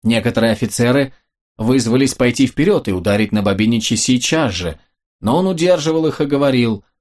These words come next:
«Бабинич, напав на князя и увидев, что имеет дело не только с конницей, но и с пехотой,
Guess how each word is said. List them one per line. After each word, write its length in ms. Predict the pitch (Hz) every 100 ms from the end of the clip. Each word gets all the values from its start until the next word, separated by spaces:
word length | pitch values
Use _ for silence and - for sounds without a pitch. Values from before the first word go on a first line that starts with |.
| _ _ _ _ -
«Бабинич, 680 | 110 113 110 123 131 120 -
напав 460 | 107 98 113 104
на 140 | 110 101
князя 480 | 110 107 110 107
и 140 | 117 123
увидев, 480 | 113 104 110 120 -
что 280 | - 104 101
имеет 340 | 110 107 95
дело 240 | 107 107
не 140 | 107 104
только 320 | 107 101 110
с 100 | -
конницей, 640 | - 98 92 95 92 104
но 120 | 92 95
и 40 |
с 80 | -
пехотой, 580 | 101 - 101 98 131